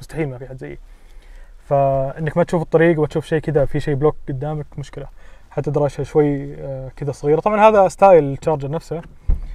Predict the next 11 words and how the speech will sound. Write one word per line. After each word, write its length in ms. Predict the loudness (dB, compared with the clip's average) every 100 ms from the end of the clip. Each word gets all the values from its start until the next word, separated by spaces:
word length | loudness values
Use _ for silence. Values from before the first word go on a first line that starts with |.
| -16 -18 -16
آم، 380 | -12 -10 -10 -12 -16 -20 -20 -18 -16 -6
في 80 | -4
ناس 180 | -2 -2
ما 60 |
يهمهم، 360 | -4 -4 -6 -8 -12 -10
أنا 80 | -6
من 80 | -4
النوع 220 | -4 -4
اللي 100 | -8
تفرق 220 | -10 -8
معي. 240 | -8 -10